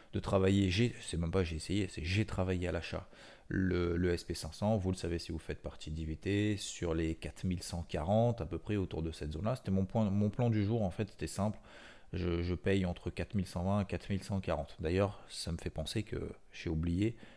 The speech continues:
ces derniers jours de vous parler du plan du jour. Mais à le coup pas. Euh, donc quatre mille cent vingt, quatre mille cent quarante, pour moi c'était une zone d'achat, peu importe, ouais, c'était la même cinquante horaires, je vais pas re-rentrer dans les détails.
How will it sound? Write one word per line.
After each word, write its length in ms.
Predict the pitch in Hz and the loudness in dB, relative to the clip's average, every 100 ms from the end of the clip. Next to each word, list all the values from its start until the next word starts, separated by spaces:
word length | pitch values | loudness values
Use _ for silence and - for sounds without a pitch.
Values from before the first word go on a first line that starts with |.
| - | -18
ces 140 | - 87 | -6 -2
derniers 260 | 82 87 | -2 -2
jours 220 | 90 110 98 | -2 0 0
de 60 | |
vous 120 | 82 | -2
parler 240 | - 98 120 | -2 0 2
du 140 | 104 | 2
plan 200 | - 117 | 2 2
du 140 | 104 87 | 4 0
jour. 260 | - - - - - - - - | -2 -8 -16 -18 -20 -20 -8 2
Mais 100 | 95 | 4
à 40 | |
le 60 | 101 | 4
coup 160 | 101 | 2
pas. 200 | 90 80 - - - - - - - | 2 -2 -6 -10 -10 -10 -14 -6 0
Euh, 120 | 87 | 2
donc 160 | 95 | 2
quatre 200 | - 131 | 0 2
mille 120 | 143 120 | 2 0
cent 160 | 117 | 0
vingt, 140 | 101 82 | 0 0
quatre 200 | 98 - | -2 -2
mille 120 | 92 | -4
cent 160 | 92 | -4
quarante, 320 | 82 82 101 92 | -4 0 0 -2
pour 80 | |
moi 100 | 87 | -6
c'était 180 | 98 - | -6 -8
une 60 | 85 | -4
zone 160 | 85 | -4
d'achat, 380 | 82 76 - 98 | -2 -4 0 0
peu 160 | 98 73 | 0 -4
importe, 420 | - 92 92 - | 0 2 2 0
ouais, 60 | 82 | -12
c'était 140 | - | -8
la 140 | 90 85 | -6 -4
même 160 | 92 | -4
cinquante 400 | - - - 80 | -6 -8 -6 -6
horaires, 300 | 80 87 98 87 | -2 0 0 -2
je 60 | |
vais 40 | 87 | -6
pas 160 | 87 | -4
re-rentrer 480 | 82 95 82 87 87 | -2 -2 0 -2 -2
dans 100 | 82 | -2
les 120 | 80 | -2
détails. 400 | 73 - 104 113 | -4 0 0 -2